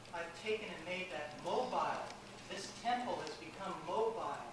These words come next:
And on the other side, the side to Nubia, it's now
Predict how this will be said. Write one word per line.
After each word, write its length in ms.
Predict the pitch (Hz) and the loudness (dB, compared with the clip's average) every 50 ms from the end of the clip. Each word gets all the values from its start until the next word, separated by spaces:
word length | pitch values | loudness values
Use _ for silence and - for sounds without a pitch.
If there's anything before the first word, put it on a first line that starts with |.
| - - - - - - - - - - - - - - - - - | -10 -12 -12 -12 -12 -12 -14 -14 -14 -14 -14 -14 -14 -14 -12 -10 -6
And 80 | 170 175 | -2 0
on 220 | 190 196 202 196 | 2 2 2 0
the 100 | 196 202 240 | 2 4 4
other 200 | 277 285 262 - | 4 4 4 2
side, 400 | - - - - - 185 185 - - - - - - - - - | 0 0 0 0 0 0 -2 -4 -6 -8 -10 -12 -12 -12 -10 -8
the 60 | - | -6
side 340 | - - 190 190 196 202 202 | -4 -2 0 2 2 2 2
to 240 | - - - - 180 170 175 202 | 0 -2 -4 -6 -8 -6 -4 -2
Nubia, 320 | 214 220 202 180 156 - - - - - - - - - - - - | 0 0 0 -2 -4 -4 -6 -8 -10 -12 -14 -14 -14 -14 -12 -10 -10
it's 160 | 165 - - - 170 | -8 -8 -6 -4 0
now 160 | 175 175 170 | 0 0 0